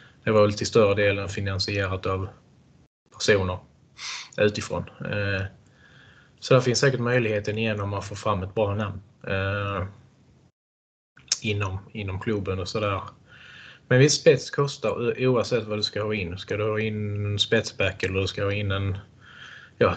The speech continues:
center eller en forward. Men jag håller med dig att, eh, höga krav ska vi ha på vad man tar in till den första centern. Och då är väl Taylor Wessel, som du har pratat om, ett bra riktmärke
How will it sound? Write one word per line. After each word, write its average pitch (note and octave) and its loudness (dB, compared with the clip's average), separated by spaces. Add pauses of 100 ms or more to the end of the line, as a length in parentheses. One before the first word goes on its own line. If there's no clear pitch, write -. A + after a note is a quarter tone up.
center F#2+ 0
eller F#2 -2
en F#2 -4
forward. F#2 -2
Men G2+ 0
jag G#2 2
håller G#2+ 0
med A2 2
dig F#2+ 2
att, - -4
eh, G2 2
höga A#2 6
krav - 2
ska - 2
vi G2 -2
ha - -2
på - -8
vad G2 -2
man G2+ -6
tar G#2 -2
in F2+ -2
till F#2+ -8
den F#2 -2
första - 0
centern. G#2 -4
Och G#2+ 0
då G#2+ 4
är G#2+ 6
väl G#2 2
Taylor G#2 0
Wessel, G#2 0
som G2+ -8
du G2 -2
har G2+ -2
pratat G2+ -2
om, G2 -2
ett F#2+ -8
bra A2 4
riktmärke G2+ -2